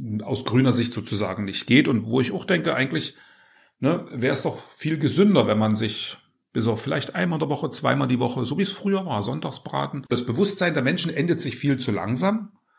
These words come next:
ändert sich viel zu langsam dafür,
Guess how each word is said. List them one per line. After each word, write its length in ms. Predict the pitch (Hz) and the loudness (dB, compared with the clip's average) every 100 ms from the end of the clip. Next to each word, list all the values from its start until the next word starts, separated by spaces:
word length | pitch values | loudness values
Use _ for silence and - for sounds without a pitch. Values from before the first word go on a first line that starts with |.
| _ | _
ändert 540 | 135 139 160 170 170 - | -2 0 2 0 0 -2
sich 220 | 120 - | -2 0
viel 180 | 135 127 | 0 0
zu 120 | 117 | 0
langsam 580 | 98 110 127 202 196 - _ _ _ - | 0 0 0 -2 -4 -10 _ _ _ -2
dafür, 640 | 107 110 - 175 185 180 | 0 0 0 2 2 -2